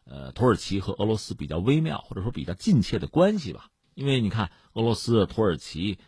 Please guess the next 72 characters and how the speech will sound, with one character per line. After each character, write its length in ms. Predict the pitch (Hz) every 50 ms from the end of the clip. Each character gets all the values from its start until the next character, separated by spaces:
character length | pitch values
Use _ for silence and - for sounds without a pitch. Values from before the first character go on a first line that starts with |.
| _ _
还 180 | - 104 110
得 140 | 98 73 69
加 260 | - - 117 104 107
上 160 | 101 - 87
叙 200 | 82 - - 120
利 80 | 104 107
亚、 120 | 117 95
加 180 | 87 - 117 98
上 140 | 95 95 92
伊 160 | 131 160 185
朗， 160 | 151 92 - _ _ _ _ _ _ _
它 120 | - 143
不 80 | 143 127
有 80 | 107 90
一 80 | 87
个 100 | - - -
阿 100 | 147 151
斯 120 | - -
塔 200 | - - - -
纳 220 | - - - -
体 220 | - - - - -
制 220 | - - - - -
嘛？ 80 | - _ _ _ _ _ _
这 140 | - 196 147
几 140 | - 85 80
家 240 | - 123 135 151 185 -
成 240 | - - - 107 139
了 80 | 160
一 80 | 147 135
个 80 | 110
松 280 | - - - 175 170 165
散 180 | - - - -
的 80 | 65
联 180 | 71 85 98 123
盟， 220 | 123 98 98 123 _ _ _ _ _ _ _
因 120 | - 147 165
为 140 | 165 156 131
在 400 | - 117 85 - - 50 - -
叙 160 | - - -
利 80 | 123 143
亚、 160 | - - -
在 100 | 101 95
中 200 | - 131 135 127
东， 160 | 131 135 135 - - - _ _ -
等 280 | - 90 78 65 64
于 80 | 110 117
说 160 | 113 - 147
是 120 | - - - -
找 200 | - - - - - -
到 140 | 127 - 262
了 80 | - -
共 180 | - 131 117
同 220 | 87 - - 71 69
的 60 | 78
利 100 | 85 90
益。 220 | 60 50 - _ _ _ _ _ _ _ _ _
但 180 | - 214 226 202
毕 120 | 226 226
竟 160 | 170 147 113
关 220 | - 156 170 190 180
系 140 | - 151 113
是 160 | 85 87 82
松 280 | - - 185 208 226
散 260 | 185 - - - - _
的， 180 | - - - - -
你 80 | 135
比 100 | 135 123
如 80 | 110 110
说 140 | 147 139 123
苏 260 | - - 160 143 98
五 60 | 80
七， 260 | - - - 139 139